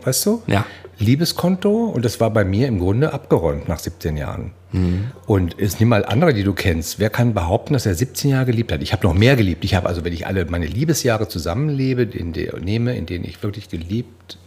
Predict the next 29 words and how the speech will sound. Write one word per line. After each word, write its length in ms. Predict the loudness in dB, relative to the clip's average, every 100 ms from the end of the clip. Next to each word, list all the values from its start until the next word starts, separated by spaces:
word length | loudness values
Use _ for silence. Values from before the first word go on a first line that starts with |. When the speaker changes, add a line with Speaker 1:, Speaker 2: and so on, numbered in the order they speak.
| -10
Speaker 1:
geliebt, 600 | -8 -2 -2 -4 -10 -20 -20 -18 -20 -20 -20 -8
lebend, 580 | 0 4 6 4 0 -12 -6
liebend 440 | 0 2 2 0
Speaker 2:
Ja. 40 | 2
Speaker 1:
gelebt 420 | 6 6 6 4
habe, 360 | 6 4 0 -4 -14 -16 -18 -2
dann 180 | 2 4
sind 240 | 2 2
es 220 | 0 -4 -8 -12 -10 -10 -12 -20 -20 -20 -20 -20 -20 -20 -20 -20
vielleicht 760 | -12 -10 -8 -10 -10 -12 -14 -18 -20 -20 -20 -20 -20 -20 -20 -20 -20 -4
fünfundzwanzig. 1000 | -2 -2 -4 -4 -4 -4 -4 -4 -14 -20 -20 -20 -20 -20 -20 -20 -20 -16 0
Aber 180 | 2 2
ist 140 | 4
ja 80 | 4
für 100 | 4
einen 100 | 2
zweiundsechzigjährigen 880 | 2 2 2 0 -2 -2 0 2 2
Mann 300 | 2 2 2
jetzt 240 | 0 2
nicht 200 | 0 2
so 200 | 4 4
üppig. 400 | 4 -2 -4 -4 -2
Da 80 |
sind 120 | 2 2
ja 80 |
viele 240 | 4 4 4
Jahre 300 | 4 4 4
ohne 180 | 4 4
Liebe. 300 | 0 -2